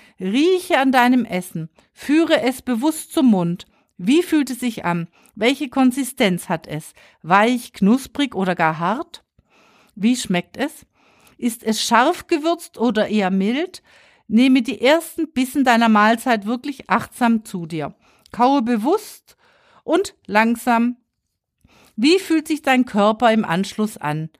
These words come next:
Bist du satt oder hast du noch Hunger? Du hast doch nicht etwa zu viel gegessen. Falls doch, dann nimmst du dies auch bewusst wahr. Bist du zufrieden oder würdest du dir das gerade Gegessene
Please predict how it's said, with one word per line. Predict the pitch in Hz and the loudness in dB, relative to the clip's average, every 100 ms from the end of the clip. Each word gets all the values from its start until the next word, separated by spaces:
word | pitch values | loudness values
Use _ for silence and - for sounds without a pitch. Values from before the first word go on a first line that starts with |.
| _ - | _ -10
Bist | 156 - | -10 -10
du | |
satt | 160 202 294 - - _ _ _ _ | -6 0 0 -2 -20 _ _ _ _
oder | - 233 220 214 | -4 2 2 4
hast | 233 - | -2 0
du | 214 | 2
noch | 196 - | 2 0
Hunger? | 165 165 151 - _ _ _ _ _ | -4 -4 -6 -8 _ _ _ _ _
Du | 220 202 | -4 2
hast | 240 262 269 | 2 0 -2
doch | 247 | 2
nicht | 247 247 | 2 2
etwa | 233 220 220 | -4 0 -2
zu | 220 226 | 0 -4
viel | 220 214 | -2 -2
gegessen. | 226 208 285 294 185 175 _ _ _ _ _ _ | -4 -2 -4 -2 -8 -8 _ _ _ _ _ _
Falls | - 196 175 - - | 0 2 2 -4 -2
doch, | 185 277 - - _ _ _ _ | 2 2 0 -20 _ _ _ _
dann | 302 320 285 | 4 6 6
nimmst | 254 277 - | 6 4 0
du | 311 | -2
dies | 339 392 - | 0 -2 2
auch | 349 254 - | 4 4 2
bewusst | 175 151 156 - - | -6 -4 -6 -10 -6
wahr. | 151 143 135 _ _ _ _ _ _ | -2 -2 -4 _ _ _ _ _ _
Bist | - 175 - | -4 -4 -2
du | 202 | -4
zufrieden | 202 196 - 202 214 220 349 | -2 -4 0 2 4 2 0
oder | 262 190 185 170 | 0 2 2 2
würdest | 175 175 170 196 | 0 0 -2 -2
du | |
dir | 185 175 | 0 0
das | 180 - | 0 -2
gerade | 175 170 165 170 | 0 4 2 2
Gegessene | 160 156 175 160 - 170 | -2 -2 -2 -2 0 0